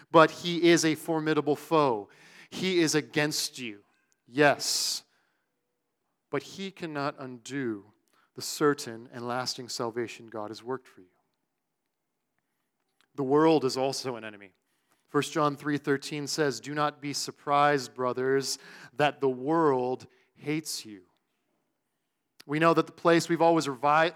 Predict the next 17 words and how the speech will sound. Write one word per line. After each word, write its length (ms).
re-, 200
resided 600
has 140
been 200
subjected 680
to 140
futility, 800
where 120
decay 560
and 120
sickness 500
and 260
death 360
roam 220
abundantly. 760
The 100
world 720